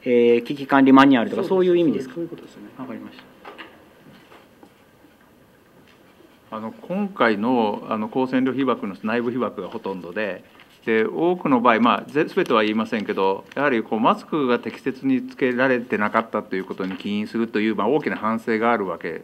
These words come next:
Speaker 3: ですので、まあ、その反省に基づいてその教育、具体的に改-、改善してなければ、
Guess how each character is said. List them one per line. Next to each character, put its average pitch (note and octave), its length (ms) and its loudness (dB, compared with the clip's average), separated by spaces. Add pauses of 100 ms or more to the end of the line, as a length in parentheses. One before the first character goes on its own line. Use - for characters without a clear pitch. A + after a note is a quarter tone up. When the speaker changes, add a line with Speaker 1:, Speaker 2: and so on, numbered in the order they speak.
(120)
Speaker 3:
で E2 80 -10
す - 100 -18
の F2 140 -10
で、 G#2+ 280 0 (320)
ま A#2 100 -4
あ、 - 20 -12
そ C3 80 0
の D3+ 100 2
反 F#3 240 0
省 G#3 140 2
に G3+ 80 -2
基 G3 200 -4
づ G#3 140 -2
い F#3+ 60 -2
て - 80 -8
そ - 140 -8
の B2 80 2
教 C3+ 240 4
育、 B2+ 180 0
具 A#2 100 -2
体 B2+ 220 2
的 B2 200 0
に A#2+ 320 4 (200)
改-、 - 280 -2
改 A#2+ 240 2
善 A#2 220 2
し A#2 80 -6
て B2+ 80 0
な A#2+ 140 2
け A2+ 80 0
れ G2 80 0
ば、 F#2+ 320 2